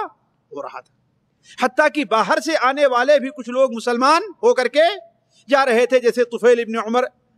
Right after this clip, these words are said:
طفیل ابن عمر دوسی رضی اللہ تعالیٰ عنہما وغیرہ، رضی اللہ عنہما ہیں اور ان کا ذکر پچھلی مجلس میں آ چکا ہے۔ اس لیے کفار نے مکہ کے جتنے لوگ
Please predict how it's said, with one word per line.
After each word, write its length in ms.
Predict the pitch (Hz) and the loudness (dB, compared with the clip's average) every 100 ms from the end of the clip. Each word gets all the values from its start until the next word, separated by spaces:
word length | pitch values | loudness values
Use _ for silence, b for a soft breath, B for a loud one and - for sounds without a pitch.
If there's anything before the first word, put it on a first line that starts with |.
| - | -8
طفیل 280 | 220 262 | 0 2
ابن 140 | 247 226 233 | 2 -4 -4
عمر 160 | 240 | -2
دوسی 460 | 202 233 220 294 359 - B B | 2 2 2 -4 -8 -14 B B
رضی 240 | 226 247 254 | -2 0 0
اللہ 320 | 233 226 247 | 2 0 0
تعالیٰ 280 | 240 226 240 | -2 0 0
عنہما 280 | 220 220 226 | -2 -4 -2
وغیرہ، 580 | 208 226 214 214 185 226 | 0 0 0 -2 -2 -2
رضی 140 | 226 | 0
اللہ 200 | 247 233 | 0 -2
عنہما 320 | 214 220 240 208 | -4 0 0 0
ہیں 120 | 302 - B | -4 -10 B
اور 280 | - 247 285 - | 0 2 2 0
ان 140 | 254 | -4
کا 120 | 233 | -4
ذکر 220 | 220 277 | -4 -6
پچھلی 260 | 269 190 247 | -10 -8 -6
مجلس 280 | 220 214 208 | -6 -4 -4
میں 100 | 180 | 0
آ 120 | 170 | 0
چکا 260 | 160 135 123 | -2 -12 -18
ہے۔ 160 | - _ _ _ B B 311 | -20 _ _ _ B B 0
اس 120 | 349 | 0
لیے 280 | 311 220 226 349 - _ _ _ _ _ _ _ _ _ _ | 0 0 0 0 -8 _ _ _ _ _ _ _ _ _ _
کفار 480 | 285 226 233 277 254 | -4 -2 0 0 0
نے 260 | 185 196 127 - _ 196 | -2 -8 -8 -16 _ -6
مکہ 360 | 254 - 302 | -6 -2 -2
کے 160 | 262 208 | 0 -2
جتنے 420 | 254 311 339 330 | -2 -4 0 0
لوگ 300 | 247 262 254 | 4 4 2